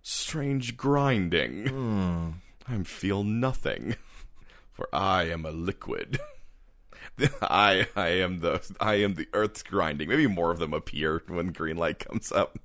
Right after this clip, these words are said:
Speaker 2: I'm, I, I think, well, more of them appear when there's more magic.
Speaker 1: Yeah.
Speaker 2: Right?
Speaker 1: Yeah.
Speaker 2: So the thing is, is that
Speaker 1: Maybe, may-, maybe that's the, the infrared and the ultraviolet more, it also makes more of them appear.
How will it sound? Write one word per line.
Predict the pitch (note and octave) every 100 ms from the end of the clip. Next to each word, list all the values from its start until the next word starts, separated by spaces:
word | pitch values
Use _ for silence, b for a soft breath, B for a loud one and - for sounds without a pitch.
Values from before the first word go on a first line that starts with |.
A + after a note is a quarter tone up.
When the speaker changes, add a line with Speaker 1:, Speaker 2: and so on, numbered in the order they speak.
| -
Speaker 2:
I'm, | C3 C3+ B2+ -
I, | G#2+ A2 A2
I | A2
think, | G2+ E3 F3
well, | G#2+ A2
more | A#2+ D3+
of | C#3+
them | B2+
appear | G#2+ - F#2+
when | F#2 F2+
there's | F2 E2
more | F#2 F2
magic. | E2 E2 D#2+ - - - -
Speaker 1:
Yeah. | D#2+ D2+ D2+ D2+ -
Speaker 2:
Right? | F#2+ E2+ G2 A2 -
Speaker 1:
Yeah. | E2+ D#2+ D#2+ - - - - -
Speaker 2:
So | - C3
the |
thing | A#2 D3+ C3+
is, | A#2 G#2+
is | F#2+ -
that | F#2 F2 - - - - - - - -
Speaker 1:
Maybe, | A2+
may-, | A2 A#2+
maybe | A#2 B2 C#3
that's | G#2+ -
the, | - F#2 -
the | F2 -
infrared | F2 E2+ F2 E2
and | D#2
the | D#2 -
ultraviolet | D2+ - D2+ D2+ D#2 D2+ C#2
more, | D2+ D2+ - B1 A#1+
it | - D2+ -
also | D#2+ D#2 D#2
makes | D#2 D2+ -
more | D2+ C#2+ C#2+
of |
them | D#2+ C2
appear. | - A#1 A#1 C#2+